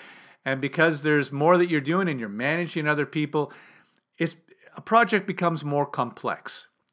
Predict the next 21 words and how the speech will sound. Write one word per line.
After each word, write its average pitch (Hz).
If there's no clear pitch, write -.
Now, 147
that 262
may 277
not 247
bother 233
you. 107
You 151
may 214
like, 190
uh, 120
more 131
complex 127
projects. 156
You 185
may 190
like 180
managing 139
a 127
project 135
and, 104
and, 107